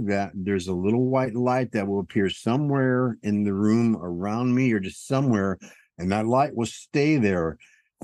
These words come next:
You have to be in an altered state of consciousness to see this light. There's, a lot of people do, but so this light will stay in the room until all the spirits that are in the area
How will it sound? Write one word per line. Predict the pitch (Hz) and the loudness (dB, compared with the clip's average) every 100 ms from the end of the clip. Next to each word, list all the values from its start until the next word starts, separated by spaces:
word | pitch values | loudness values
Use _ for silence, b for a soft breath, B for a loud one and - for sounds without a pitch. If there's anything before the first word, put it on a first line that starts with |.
| - - - | -14 -12 -2
You | 104 | 0
have | 117 139 135 | 2 2 0
to | |
be | 143 | -2
in | 143 | 2
an | 131 123 | 2 2
altered | 131 131 | 0 -2
state | - 131 | -2 -2
of | 120 | -2
consciousness | 135 135 110 95 85 | -4 -4 -4 -10 -12
to | |
see | 80 - 120 | -10 2 2
this | 95 92 | 2 -4
light. | 101 107 82 - _ _ _ _ _ - | -2 0 -2 -4 _ _ _ _ _ -8
There's, | 80 73 - | -8 -8 -10
a | 80 | -8
lot | 73 78 101 | -4 -2 0
of | |
people | 110 95 | 0 0
do, | 98 143 82 | 2 4 2
but | 69 120 95 - _ b b b _ | 0 0 0 -4 _ b b b _
so | - 110 | -2 0
this | 98 98 101 | 0 -4 0
light | 110 120 | 0 2
will | 110 | 0
stay | 110 - 143 139 | -2 -4 -2 2
in | 143 139 | 2 4
the | 131 | 4
room | 127 135 127 113 | 6 6 6 6
until | 104 98 95 | 4 0 -2
all | 90 101 117 | 0 0 2
the | 123 | 0
spirits | - - 156 151 135 | -4 -4 0 0 -2
that | - 107 | -2 0
are | 98 | 2
in | 107 | 2
the | 110 104 98 | 2 2 0
area | 110 120 107 92 87 85 90 | -2 -2 -2 -2 -4 -6 -8